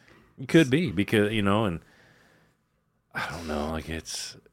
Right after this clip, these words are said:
it, <sighs> Jesus, your brain could go a million miles an hour on this. I mean, because it, at, at first it even kinda described it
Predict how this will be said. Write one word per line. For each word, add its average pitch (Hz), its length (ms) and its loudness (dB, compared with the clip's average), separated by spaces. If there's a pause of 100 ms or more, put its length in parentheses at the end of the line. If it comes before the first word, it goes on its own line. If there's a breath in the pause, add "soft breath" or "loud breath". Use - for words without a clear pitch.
it, 82 260 -10
<sighs> - 720 -14
Jesus, 78 480 -8
your 87 140 -2
brain 87 320 -2
could 78 140 -14
go 85 160 -2
a 78 40 -4
million 82 260 -2
miles 80 240 -2
an 78 80 -10
hour 85 300 0
on 78 160 -4
this. 85 400 -6 (140)
I 87 40 -6
mean, 78 340 -8 (2250)
because 95 320 0
it, 92 140 0
at, 101 240 -6
at 101 100 -4
first 127 340 2
it 104 60 -2
even 107 240 0
kinda 104 280 0
described 95 600 0
it 85 200 0